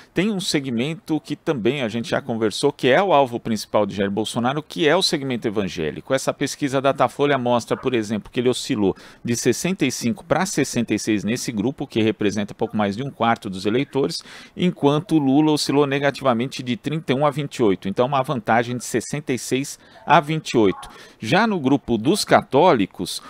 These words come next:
houve aqui uma, uma variação também, mas muito pequena, né? Uma flutuação de cinquenta e sete pra cinquenta e oito de Lula, enquanto Bolsonaro se manteve em trinta e sete por cento. Quer dizer, é mesmo com um,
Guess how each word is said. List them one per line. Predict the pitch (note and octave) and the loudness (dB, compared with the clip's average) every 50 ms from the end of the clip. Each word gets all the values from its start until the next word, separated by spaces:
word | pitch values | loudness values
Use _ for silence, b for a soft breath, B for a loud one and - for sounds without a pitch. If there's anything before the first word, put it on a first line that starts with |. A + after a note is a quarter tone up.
| B B B | B B B
houve | - B2+ C#3+ D#3 C#3+ D3+ | 2 2 2 4 6 4
aqui | C#3 - - - D3 | 4 4 4 -2 -4
uma, | D3+ D#3 D3+ C#3+ C#3 C3+ B2+ A#2+ A2+ G#2+ - | -4 -2 2 2 4 4 4 4 4 2 0
uma | - A#2 B2 B2 | 2 2 4 6
variação | B2+ B2+ B2 B2 A#2 G2+ - - - - D3 D#3 C3 | 6 4 6 8 6 6 4 2 4 4 4 4 4
também, | - _ A2+ G#2+ G#2 C3+ D#3 | 0 _ -2 2 2 0 0
mas | D3 C3+ B2+ A#2+ - | 2 -2 -2 -2 -2
muito | B2 C3+ E3+ F#3 - | -2 -2 -2 -4 -4
pequena, | - F3 - - D3 C3+ B2+ A2 G2 G2+ | -8 -8 -6 -2 0 0 0 0 -2 -2
né? | B2+ C3+ | -2 -2
Uma | B2+ A2+ A2 A2+ A#2+ A#2 | -2 -2 0 0 0 0
flutuação | - C3 A#2 - C3 A#2+ - - C3 | -2 -6 -2 0 0 0 0 -4 -6
de | A#2 | -6
cinquenta | - - C3+ A#2+ - D3 C#3+ - - | -6 -6 -6 -4 -2 -4 -2 0 0
e | A#2+ | -2
sete | A#2 - - C3 A#2 - - - | -2 2 4 4 4 4 0 -4
pra | - A#2 A2+ | -2 -2 0
cinquenta | - - A#2 G#2 - B2+ B2 - - | 0 -2 -6 -4 -4 -4 -4 0 2
e | A#2+ | 2
oito | A2+ A2+ - - A#2 | 2 2 0 -4 -8
de | G#2 A2+ C#3 F#3 | -6 -4 -4 -4
Lula, | F#3 D#3+ D3 D#3 E3+ F3 F#3+ F#3+ B B B B B B B | 0 0 0 2 4 4 4 2 B B B B B B B
enquanto | D3+ D3 - D3 C#3+ - - | -6 -2 -2 -2 -4 -2 0
Bolsonaro | C3+ D3 C#3 - - D3 C3+ B2+ C3+ C#3 | 0 0 0 2 0 2 4 4 2 2
se | C3 - - C#3 | 0 -6 -8 -6
manteve | C#3 C#3 C3 A2+ - C3 C3 C3 A2+ B2+ C3 - _ | -4 -6 -6 -4 -2 0 0 0 -2 -4 -8 -6 _
em | D#3+ E3 D#3+ | -6 -6 -6
trinta | - - C#3+ C#3 C#3 B2+ - C3+ | -6 -6 -6 -6 -6 -4 -2 -2
e | B2 | -2
sete | - - - B2 A2+ - - | -2 0 0 0 0 0 -6
por | - - A2+ - | -6 -6 -6 -4
cento. | - - A#2 G#2+ G2+ - - B B B B B B _ | -2 -2 0 0 -2 -4 -10 B B B B B B _
Quer | - D3 | -2 -2
dizer, | C#3+ C3+ B2 B2 C#3 C3+ C3 - | 0 0 0 4 6 6 6 6
é | C#3 C3+ | 2 0
mesmo | C#3 C#3 D#3+ G#3+ A#3+ A3+ G#3 G3 F#3+ F3+ | 2 2 0 0 0 0 -2 -2 -4 -4
com | - - | -4 -4
um, | F3+ F3 F3 E3+ E3+ E3 D#3+ D#3 D3+ B2 D3 D3+ D3+ D3 D3 C#3 C3+ C3 | -4 -2 -2 -2 -2 -2 -4 -4 -6 -4 -6 -4 -4 -4 -6 -6 -6 -8